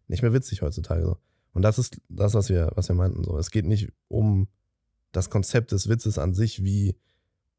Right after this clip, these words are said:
ne, jetzt zum Beispiel halt irgendwie, ja, du, du droppst am Ende auf einmal irgendwie eine ganz unerwartete Sache, die mega,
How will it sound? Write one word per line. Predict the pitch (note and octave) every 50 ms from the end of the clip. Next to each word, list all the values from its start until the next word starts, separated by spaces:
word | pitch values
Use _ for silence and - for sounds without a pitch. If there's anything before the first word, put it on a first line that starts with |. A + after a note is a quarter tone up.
| _ _
ne, | - G#2 G#2 G2+ F#2 D2+ -
jetzt | - G2 - -
zum | F#2+
Beispiel | F#2 F#2+ G#2+ - F#2 F#2
halt | F#2+ F#2 F2
irgendwie, | - - F#2 F2+ F2 E2 C#2+
ja, | D#2 G2 F2 D2+
du, | - - F2 F#2 - -
du | - F2 F2+
droppst | E2 F#2 G2 G#2+ -
am | - F#2+ B1+
Ende | F#2 G2+
auf | G2 -
einmal | C2 F#2+ G2+ F#2+ F#2+ E2+ -
irgendwie | - - - - G2 F#2+
eine | F#2 F2+
ganz | F#2 G2+ G#2 G#2
unerwartete | - G2 F#2+ F#2 F#2+ F#2 - G#2 F#2+ F#2
Sache, | F#2 G2 G#2 - G2
die | F#2+ G2 F#2+
mega, | F2+ F#2+ G2 G2 F#2+ F#2 F2+ F2+ F#2+